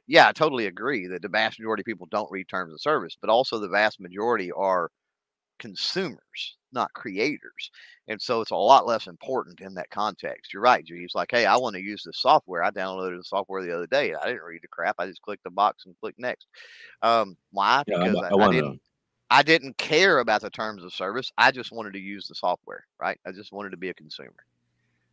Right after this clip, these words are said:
Speaker 2: And they're gonna be a lot different. The terms of service for being a user are, "Don't record this and sell it," you know, for being, so I was gonna say it's the difference between watching
Speaker 1: Mm-hmm.
Speaker 2: N B C or C B S or making a T V show for N B C or C B S. They're
Speaker 1: Mm-hmm.
Speaker 2: gonna give you a different set of rules.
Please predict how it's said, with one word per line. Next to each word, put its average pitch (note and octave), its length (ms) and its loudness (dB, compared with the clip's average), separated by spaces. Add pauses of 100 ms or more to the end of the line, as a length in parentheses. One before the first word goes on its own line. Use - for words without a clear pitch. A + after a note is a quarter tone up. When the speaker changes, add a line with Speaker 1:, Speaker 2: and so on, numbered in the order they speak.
(160)
Speaker 2:
And A#2+ 160 2
they're G2 100 4
gonna F#2+ 180 0
be D#2+ 280 -4
a C#2+ 60 -10
lot G2+ 380 -6
different. F#2 420 -2
The F2+ 80 -4
terms G2+ 300 2
of F2+ 80 0
service F#2+ 320 6
for F#2+ 100 0
being F2 220 4
a E2 40 4
user G2 460 6
are, F2 140 4
"Don't F#2+ 260 0
record F2 400 0
this F2 220 0
and D#2+ 140 -2
sell F2+ 300 2
it," - 140 -10 (100)
you F2 80 -10
know, E2 300 -4
for F#2 140 0
being, F2 440 2 (240)
so A2+ 140 4
I - 20 10
was G2 120 6
gonna F#2+ 160 2
say F#2+ 160 2
it's F2 140 0
the F#2+ 60 4
difference F#2 380 2
between E2+ 420 -2
watching A2 540 0 (340)
Speaker 1:
Mm-hmm. A2 120 2
Speaker 2:
N G#2 40 4
B A2 100 2
C A#2 220 4
or A#2+ 80 8
C A#2 220 2
B A#2 160 4
S A#2 320 2
or F#2 100 2
making F2+ 320 2
a D#2+ 60 -4
T F2+ 180 -4
V A2 160 0
show C2+ 220 -4
for D#2+ 180 -6
N D2+ 120 -4
B D2 80 -8
C - 200 -6
or - 40 -10
C - 200 -8
B B1 180 -10
S. G#2+ 240 -10
They're F#2+ 120 -4
Speaker 1:
Mm-hmm. G#2+ 60 -4
Speaker 2:
gonna G2+ 140 2
give E2 220 0
you D#2+ 100 0
a - 20 -2
different - 340 -6
set D#2+ 140 -2
of - 80 -8
rules. - 260 -4